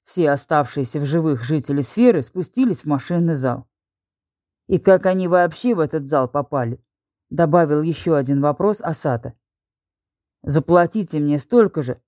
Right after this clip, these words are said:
сколько получил за своё выступление этот самый Олсен Йенсен», хохотнул Хук, «и я найду ответы на все ваши вопросы». А я бы объяснил это просто.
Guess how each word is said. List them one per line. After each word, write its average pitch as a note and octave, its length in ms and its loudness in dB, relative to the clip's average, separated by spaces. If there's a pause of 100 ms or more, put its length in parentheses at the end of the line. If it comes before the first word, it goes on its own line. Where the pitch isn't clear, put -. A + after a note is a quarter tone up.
сколько F3 400 -6
получил F#3 500 0
за D3 140 -4
своё D#3+ 380 0
выступление D#3 640 0
этот D3 200 -4
самый D3+ 300 0 (160)
Олсен D#3 380 -2
Йенсен», E3 500 2 (540)
хохотнул E3+ 520 -2
Хук, C#3 320 -2 (600)
«и D#3 80 -4
я E3 300 4
найду B3 460 2
ответы F#3 480 -2
на C#3 160 -2
все A#3+ 220 -2
ваши D#3 340 -2
вопросы». A#2+ 540 -6 (1400)
А C3+ 120 0
я F3 240 4
бы D3 160 0
объяснил D3+ 520 -4
это D3 200 -6
просто. D3 460 -6